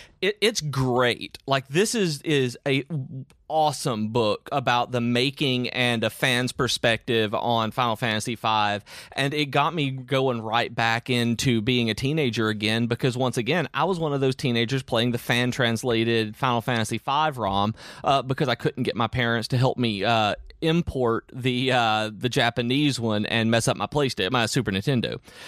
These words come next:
So I'm reading this book, and it's talking about how wonderful the, the, the job system is, right? And I'm thinking back to me playing Final Fantasy five recently last year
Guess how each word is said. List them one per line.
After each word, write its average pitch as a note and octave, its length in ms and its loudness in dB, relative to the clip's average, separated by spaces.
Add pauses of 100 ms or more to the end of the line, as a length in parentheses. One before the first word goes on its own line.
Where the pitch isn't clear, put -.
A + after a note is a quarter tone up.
(140)
So C#3 260 2 (140)
I'm D#3 120 0
reading G3 280 2
this E3 160 0
book, G2 260 -2 (220)
and B2+ 180 2
it's C3 140 -8
talking F#3 180 2
about C#3+ 160 -6
how D3 140 0
wonderful C3+ 680 0
the, A2+ 360 0
the, A2 480 0 (300)
the C3+ 80 -2
job G2 320 2
system F2+ 400 -4
is, A#1+ 200 -6
right? F#2 280 0 (140)
And A#2 400 0 (300)
I'm C#3+ 140 0
thinking F#3 320 -2
back B2 380 0
to D3 120 0
me B2+ 160 0
playing A#2 640 0
Final B2 240 0
Fantasy A#2 320 -2
five A2 320 0
recently A#2+ 680 0
last C3 500 0
year A2+ 260 2